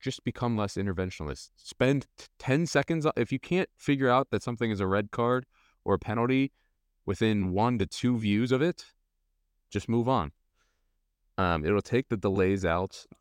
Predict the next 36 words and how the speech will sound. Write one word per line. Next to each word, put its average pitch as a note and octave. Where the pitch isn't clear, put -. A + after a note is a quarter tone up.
and G#2
it'll G2+
make A#2
it G#2
so G#2
that F#2
people A2+
don't A2+
expect -
every G#2+
little G#2+
thing G#2
to -
be D#2+
o-, D2+
become G#2+
a F2+
penalty, F#2+
start G2+
questioning G2+
the F2+
referees F#2+
why E2+
this G2+
small G#2
thing G#2
became F#2+
a E2+
penalty, F#2+
but F2
that G2
small G2
thing F#2
didn't. F2+
Just C#3+
say, B2+